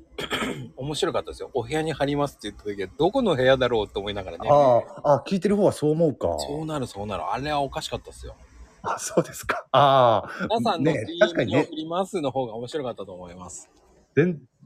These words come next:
Speaker 2: ね、全然知らない人はね、確かにそう思うかもしれないですね。「どこだよ」ってなるか。
Speaker 1: <laughs> 「どこの部屋だよ」と思って。
Speaker 2: <laughs>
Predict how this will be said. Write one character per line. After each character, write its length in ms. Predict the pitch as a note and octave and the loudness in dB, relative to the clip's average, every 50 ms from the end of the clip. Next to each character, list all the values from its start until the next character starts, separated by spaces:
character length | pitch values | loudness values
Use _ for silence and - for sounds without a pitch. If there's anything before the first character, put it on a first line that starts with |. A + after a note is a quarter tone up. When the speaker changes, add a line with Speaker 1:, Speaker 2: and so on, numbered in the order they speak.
| _ _ | _ _
Speaker 2:
ね、 220 | - D#3+ F3 B2 G2+ | 0 2 2 2 2
全 180 | - C3+ F3 | 2 2 4
然 100 | F#3+ G#3+ | 4 2
知 160 | F#3+ - - F3+ | 0 0 4 4
ら 80 | G3+ | 6
な 120 | G#3+ A3 G#3+ | 8 6 6
い 40 | |
人 140 | G#3 - A#3 | 6 6 6
は 80 | E3+ A2 | 6 6
ね、 160 | G#2+ A#2+ - | 6 4 2
確 200 | - C#3+ C3+ - | 2 2 2 2
か 80 | - G#2+ | 0 0
に 80 | G2+ | 0
そ 120 | - - A2 | 0 0 0
う 40 | G#2 | 2
思 140 | A#2+ B2+ A2+ | 2 2 0
う 20 | |
か 100 | - - | -2 -4
も 80 | D#2+ - | -8 -8
し 100 | - C#2+ | -8 -10
れ 80 | C#2+ | -10
な 100 | C#2 C2+ | -10 -8
い 40 | C2 | -10
で 40 | - | -10
す 40 | - - _ _ | -12 -14 _ _
ね。 80 | _ _ _ _ _ _ - - _ | _ _ _ _ _ _ -20 -8 _
「ど 100 | - C#3+ | 0 0
こ 120 | D3 - D3 | 2 4 6
だ 100 | B2 G#2+ | 6 6
よ」 80 | F#2+ F2 | 4 2
っ 20 | |
て 80 | - D#2 | -2 -4
な 120 | D#2+ G#2 | -2 -2
る 80 | A#2+ - | -2 0
か。 240 | - - C2+ C2+ - - - | -2 -4 -4 -6 -8 -10 -10
Speaker 1:
<laughs> 60 | - B3 | -8 -6
「ど 220 | - G#3 C#4 A3+ - | -4 -2 -2 -2 -2
こ 300 | - - - - - D4 | -2 -2 -4 -2 0 0
の 80 | C#4 | 2
部 120 | - - C4+ | 4 4 4
屋 60 | - | 4
だ 60 | - - A#3+ - - C#4 D4+ - - - | 4 2 0 2 2 2 2 2 4 2
よ」 100 | C4 - - | 0 2 2
と 100 | - C4+ - - | 0 0 2 2
思 80 | C4+ C4+ | 0 0
っ 40 | - _ _ | 0 _ _
て。 120 | - - - _ - - - _ - C4 - - - C4+ - - - - - - D#4+ - - - - D#4+ D4+ - - | 0 0 2 _ -6 -6 -6 _ -10 -10 -8 -8 -8 -8 -8 -8 -10 -10 -8 -8 -10 -10 -12 -4 2 2 2 4 6
Speaker 2:
<laughs> 920 | E3 D#3 - - D3+ - - - F#3 - - D3+ - - - G#2+ F2 - | 4 6 6 4 2 4 6 6 6 6 6 4 4 4 0 -2 -2 -2